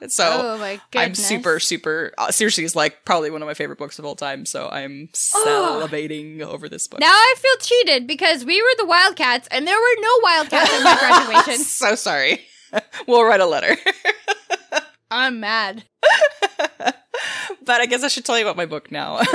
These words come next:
Speaker 1: <laughs> which is a very different kind of book as well. We're doing a lot of, uh, pivots today. So this book actually came out last week, but I am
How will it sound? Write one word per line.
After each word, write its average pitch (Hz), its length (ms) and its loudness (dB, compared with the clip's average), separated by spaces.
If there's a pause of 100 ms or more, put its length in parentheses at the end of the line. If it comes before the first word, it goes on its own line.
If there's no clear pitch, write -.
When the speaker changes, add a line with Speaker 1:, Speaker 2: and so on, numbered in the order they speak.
Speaker 1:
<laughs> 392 200 2
which 226 340 4
is 180 360 -6
a 254 40 -10
very 427 180 -4
different 359 260 -2
kind 247 140 0
of 226 80 -8
book 208 160 -6
as 208 100 -10
well. 160 160 -4
We're 143 100 -8
doing 151 200 -12
a 143 60 -12
lot 147 140 -10
of, 147 180 -10
uh, 139 120 -8
pivots - 520 -8
today. - 320 -8 (420)
So - 180 -2
this 415 200 0
book 440 220 -2
actually 220 440 -2
came 202 360 -6
out 175 440 -4
last 165 540 -2
week, 151 580 -14
but 160 580 -4
I 160 180 0
am 156 380 -8